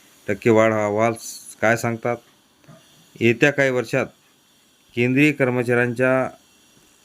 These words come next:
पगारात मोठी वाढ होऊ शकते, असे संकेतही सरकारने दिले आहेत. एकशे शहाऐंशी टक्के पर्यंत संभाव्य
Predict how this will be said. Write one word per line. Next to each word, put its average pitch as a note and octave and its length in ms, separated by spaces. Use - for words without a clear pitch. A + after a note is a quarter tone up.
पगारात A2+ 440
मोठी G#2+ 640
वाढ A#2 380
होऊ A#2+ 140
शकते, - 360
असे B2 220
संकेतही B2 520
सरकारने A2+ 460
दिले G#2+ 420
आहेत. G#2 280
एकशे B2+ 320
शहाऐंशी B2 380
टक्के C3 440
पर्यंत A#2 400
संभाव्य A#2 680